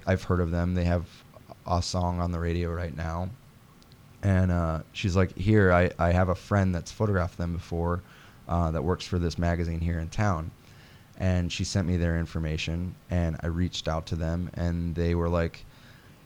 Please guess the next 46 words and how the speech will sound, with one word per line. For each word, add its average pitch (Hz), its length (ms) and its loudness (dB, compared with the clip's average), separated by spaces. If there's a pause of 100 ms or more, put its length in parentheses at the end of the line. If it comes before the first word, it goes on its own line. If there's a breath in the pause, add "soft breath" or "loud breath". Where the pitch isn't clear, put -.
(180 loud breath)
"Yeah, 110 640 8
we're 107 180 6
not 95 120 4
gonna 82 140 -2
put 78 180 -2
you 82 60 -2
in 82 100 -4
contact 78 480 -4
with - 120 -16
Midland." 62 400 -8 (320)
<laughs> - 480 6 (140)
They're 110 160 6 (120)
like, 107 260 0
they're 107 140 6
like, 101 280 2
"They're 107 220 4
too 107 180 0
famous 90 400 -2
now. 87 480 0
I 90 80 0
don't 92 160 0
even 90 180 -2
think 90 280 -6
we 85 140 -2
can 82 140 -8
get 82 140 -4
in 85 80 -8
contact - 480 -6
with - 120 -8
them." - 220 -10 (840 loud breath)
I - 20 -10
was 82 120 -2
like, 85 160 0 (100)
"Oh, 80 340 2 (200)
shoot. 90 320 -2 (140)
Um, 85 540 -2 (520)
okay." 87 360 -2 (400 loud breath)
So 95 180 0
I 95 80 6
kinda 101 200 4
went 92 140 4
back 90 200 4
to 90 100 -6
the 87 80 0
drawing 90 300 2
board. 82 300 2